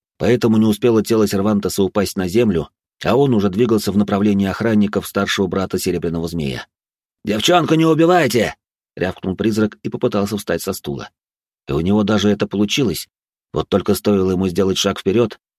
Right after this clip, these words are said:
как он сразу же упал на колени, ибо мышцы наотрез отказывались слушаться его. «Черт!» выругался он, но его никто не слушал. Сержант, который убил Сервантеса, уже ринулся к своему следующему противнику,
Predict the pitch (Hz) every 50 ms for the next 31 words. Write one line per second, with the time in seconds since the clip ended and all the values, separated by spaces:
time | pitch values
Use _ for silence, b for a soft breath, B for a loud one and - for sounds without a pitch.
0 | _ - - - - 113 104 - 113 123 123 113 107 107 110 107 - 107 104 104
1 | 104 101 101 104 104 95 73 67 64 - - _ _ _ _ - 87 87 107 101
2 | 110 113 101 - - 101 101 104 101 101 - 120 110 101 87 - - 92 92 82
3 | 87 90 87 87 - - 95 90 - 78 - - 76 76 73 67 64 - - _
4 | _ _ _ _ _ _ _ _ _ _ - - - - - 90 175 - 90 85
5 | 82 - - - - _ _ _ _ _ _ - - 80 90 85 82 76 82 78
6 | - 92 - - 98 104 98 90 85 87 87 90 92 92 98 95 90 - 92 92
7 | 92 - - 110 95 - - 60 - - _ _ _ _ _ _ _ _ _ -
8 | - - 113 104 127 135 127 110 - - - - 80 82 85 87 82 90 87 85
9 | - 90 85 87 82 76 80 78 - 82 76 - _ _ _ _ _ _ - 85
10 | 90 113 127 135 139 127 127 120 104 - 110 - - 107 104 104 104 110 104 -
11 | 104 98 90 90 85 - 92 95 90 - 98 92 - 98 78 78 71 - 71 67
12 | -